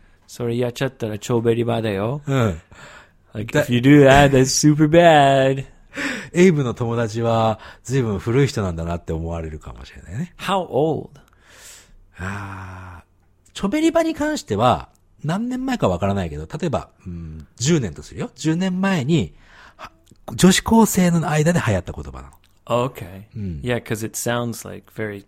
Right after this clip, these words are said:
Speaker 1: kind of slang.
Speaker 2: うん。女子高生の間ではや-、
Speaker 1: うん。
Speaker 2: 十年前に流行って、今女子高生も、その女子高生も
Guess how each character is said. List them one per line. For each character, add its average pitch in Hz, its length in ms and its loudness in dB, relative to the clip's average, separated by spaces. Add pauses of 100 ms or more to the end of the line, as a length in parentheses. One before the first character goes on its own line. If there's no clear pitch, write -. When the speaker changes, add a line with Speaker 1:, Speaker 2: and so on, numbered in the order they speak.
Speaker 1:
kind 110 160 -10
of 107 80 -14
slang. 98 720 -12
Speaker 2:
う 120 40 -8
ん。 98 240 -6 (420)
女 165 80 -6
子 - 100 -6
高 226 200 -6
生 202 160 0
の 180 80 -2
間 175 160 -4
で 165 80 -6
は 165 100 -6
や-、 156 80 -4
Speaker 1:
う - 20 -10
ん。 - 40 -12
Speaker 2:
十 151 180 -2
年 156 180 -2
前 151 160 -2
に 131 100 -4
流 104 100 -4
行 104 80 -4
っ 104 40 -12
て、 180 360 -4
今 131 200 -6
女 95 120 -10
子 - 80 -16
高 98 120 -12
生 78 120 -14
も、 69 160 -18
そ - 120 -18
の 80 120 -12
女 85 140 -12
子 - 100 -14
高 87 120 -12
生 76 120 -16
も 64 160 -20